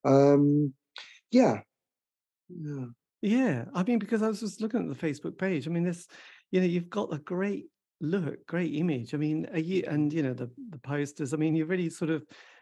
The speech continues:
Speaker 2: you've got your, um, I know you probably think it's a dirty word, marketing quite well sorted at this stage, haven't you? And, um,
Speaker 1: <laughs>
Speaker 2: are you kind of really enjoying
Speaker 1: Yeah.
Speaker 2: the whole process again? The kind of, the identity and the,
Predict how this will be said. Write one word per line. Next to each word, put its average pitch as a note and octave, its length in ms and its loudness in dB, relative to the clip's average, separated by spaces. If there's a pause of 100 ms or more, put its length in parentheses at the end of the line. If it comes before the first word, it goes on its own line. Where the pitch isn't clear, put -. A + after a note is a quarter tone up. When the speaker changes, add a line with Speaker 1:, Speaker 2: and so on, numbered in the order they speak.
(260)
Speaker 2:
you've D#3+ 240 -4
got - 160 -4
your, D3+ 400 -2
um, C3 260 -2
I B2 140 -8
know C#3 160 -4
you B2 180 -6
probably C3 220 -12
think B2+ 200 -8
it's C3 100 -10
a B2+ 60 -12
dirty B2+ 340 -8
word, B2+ 240 -4
marketing C3 680 -2
quite - 240 -8
well C3+ 200 -8
sorted F#3 460 -10
at - 80 -14
this A#2 160 -14
stage, A2 300 -12
haven't D3+ 180 -6
you? B2+ 260 -6
And, C#3+ 320 -2
um, D3+ 300 -4 (220)
Speaker 1:
<laughs> - 200 -20
Speaker 2:
are E3+ 60 2
you F#3+ 180 4
kind G#3+ 180 4
of F3+ 120 2
really F#3+ 280 4
enjoying F3+ 600 2
Speaker 1:
Yeah. - 0 -
Speaker 2:
the B2+ 80 -2
whole D3+ 200 2
process F3 560 0
again? A2+ 500 -6 (440)
The C#3+ 140 0
kind D#3 240 -2
of, C#3 160 -2
the D3 180 -2
identity C#3+ 800 -2
and B2 180 -4
the, A#2+ 180 -4